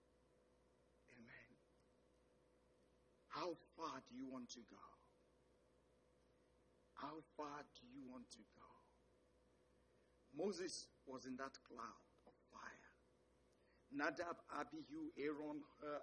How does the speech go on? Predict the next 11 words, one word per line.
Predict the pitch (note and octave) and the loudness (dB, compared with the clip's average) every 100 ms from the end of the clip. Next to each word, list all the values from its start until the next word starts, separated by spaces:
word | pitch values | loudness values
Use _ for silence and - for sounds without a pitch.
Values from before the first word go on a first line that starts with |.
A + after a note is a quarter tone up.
| - | -2
and | A#2 - - | -6 -6 0
all | E3+ F3+ | 2 2
the | F3+ D3 D3 | -2 -2 0
elders | D3 C3 A#2 B2+ | 0 -2 -4 -6
who | C#3+ | -8
began | C4+ - - C3+ C3+ - - - | -8 -6 -2 -2 -4 -8 -16 -14
to | - - | -12 -4
climb | - C#3+ C3 | 2 2 0
with | B2 | -4
Moses | A#2 B2 C#3 A2+ A#2 | -4 -2 -4 -4 -6
saw | - - D#3 | -4 -2 -2